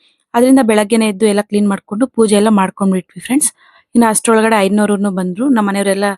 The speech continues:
ರೆಡಿ ಮಾಡಿ ಇಟ್ಕೊಂಡ್ಬಿಟ್ಟಿದ್ದಾರೆ ನೋಡಿ. ಇನ್ನು ನಾನ್ ಬಂದು ಇಲ್ಲೆಲ್ಲ ನಮ್-, ನಮ್ಮ ಅತ್ತೆ ಫೋಟೋ ಎಲ್ಲ ಇಟ್ಬಿಟ್ಟು ಎಲ್ಲ ಕ್ಲೀನ್ ಮಾಡಿ ಪೂಜೆಗೆಲ್ಲ ರೆಡಿ ಮಾಡಿ ಇಟ್-, ಇಡ್ಬೇಕು ನಾನು. ಅದರಿಂದ ಎಲ್ಲ ರೆಡಿ ಮಾಡ್ಕೊಳ್ತಾ ಇದ್ದೀನಿ ಏನೇನು ಇಡ್ಬೇಕು ಅಂತ ಹೇಳ್ಬಿಟ್ಟು.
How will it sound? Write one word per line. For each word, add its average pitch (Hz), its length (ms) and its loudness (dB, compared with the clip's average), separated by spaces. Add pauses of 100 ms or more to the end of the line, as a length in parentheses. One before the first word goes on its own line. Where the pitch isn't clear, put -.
(360)
ರೆಡಿ 202 180 0
ಮಾಡಿ 202 200 2
ಇಟ್ಕೊಂಡ್ಬಿಟ್ಟಿದ್ದಾರೆ 185 720 -4
ನೋಡಿ. 190 260 0 (540)
ಇನ್ನು 254 180 2
ನಾನ್ 233 300 2
ಬಂದು 226 220 2
ಇಲ್ಲೆಲ್ಲ 208 320 0
ನಮ್-, 202 240 -6
ನಮ್ಮ 202 180 -2
ಅತ್ತೆ 208 200 -8
ಫೋಟೋ - 320 -4
ಎಲ್ಲ 190 160 0
ಇಟ್ಬಿಟ್ಟು 185 400 -4 (520)
ಎಲ್ಲ 226 160 4
ಕ್ಲೀನ್ 220 340 2
ಮಾಡಿ 202 180 0
ಪೂಜೆಗೆಲ್ಲ 202 580 0
ರೆಡಿ 190 240 2
ಮಾಡಿ 196 200 2
ಇಟ್-, - 260 -8
ಇಡ್ಬೇಕು 185 400 0
ನಾನು. 185 280 2
ಅದರಿಂದ 208 300 2
ಎಲ್ಲ 196 180 2 (440)
ರೆಡಿ 202 200 2
ಮಾಡ್ಕೊಳ್ತಾ 185 560 0
ಇದ್ದೀನಿ 202 240 0
ಏನೇನು 196 360 2 (420)
ಇಡ್ಬೇಕು 190 380 0
ಅಂತ 180 180 -4
ಹೇಳ್ಬಿಟ್ಟು. 185 440 -4